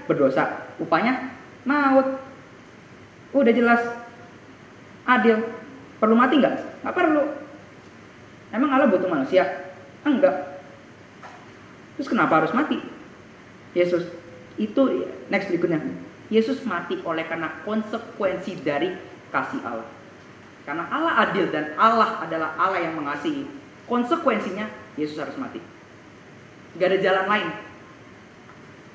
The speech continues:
Salah satu buku yang saya baca itu mengatakan kalau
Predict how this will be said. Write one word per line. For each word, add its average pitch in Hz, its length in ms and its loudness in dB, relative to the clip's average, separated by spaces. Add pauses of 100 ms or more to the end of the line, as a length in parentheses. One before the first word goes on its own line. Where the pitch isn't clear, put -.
(520)
Salah 208 240 2
satu 220 160 0
buku 220 240 -2
yang 208 160 -4
saya 196 160 -2
baca 175 240 -2
itu 185 160 -2
mengatakan 202 640 -4
kalau 185 320 -2